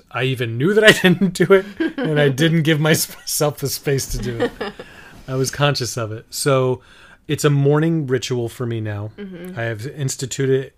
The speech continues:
Speaker 1: into my letter from God and my just, you know, getting situated with the day.
Speaker 2: Yeah.
Speaker 1: I take five to ten minutes and just sit, look at the trees, or just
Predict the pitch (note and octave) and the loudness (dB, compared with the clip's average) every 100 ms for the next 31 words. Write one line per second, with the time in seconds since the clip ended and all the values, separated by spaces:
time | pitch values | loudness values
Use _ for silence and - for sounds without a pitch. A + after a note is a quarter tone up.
0 | _ C3 A#2 A#2+ A2+ A2 G#2+ G#2+ G#2 G#2 | _ -6 -6 -6 -6 -4 -4 -6 -6 -4
1 | A#2+ C3 - B2+ A2+ G#2+ G#2+ G#2 _ _ | -2 -2 -4 -6 -4 -4 -4 -8 _ _
2 | _ _ _ _ A#2 G#2+ G#2+ G#2 G#2 G2 | _ _ _ _ -10 -8 -6 -6 -6 -8
3 | A2+ G#2 G2+ - - - _ - A2+ G2+ | -8 -6 -8 -12 -16 -20 _ -12 -10 -10
4 | G#2 G#2 - B2+ A#2+ A#2 - A2 G#2+ G#2 | -12 -16 -8 -4 -4 -4 -6 -8 -6 -6
5 | G#2 G2 G2 G#2 G2+ F2+ - _ _ G#2 | -6 -8 -10 -10 -10 -12 -16 _ _ -16
6 | F#2+ G#2 - A2 A2 A2+ G#2 - - _ | -14 -16 -10 -8 -6 -6 -8 -8 -18 _
7 | C3 C#3 C3+ - B2 - A2+ G#2+ G2 G2 | -4 -2 -2 -6 -10 -8 -8 -8 -10 -12
8 | - - - B2 A2 G2 G2 - - C3+ | -14 -14 -12 -10 -8 -8 -6 -6 -4 -4
9 | C3+ - _ _ _ _ A#2 G#2+ A2 - | -6 -12 _ _ _ _ -10 -8 -10 -8
10 | G#2 G2+ G2 - _ _ _ - F3 E3 | -8 -8 -10 -14 _ _ _ -4 0 2
11 | D#3 D3+ C#3 - - _ - - _ _ | 4 0 -2 -8 -14 _ -20 -20 _ _
12 | - A2+ G2+ G#2 - - | -8 -8 -6 -8 -8 -10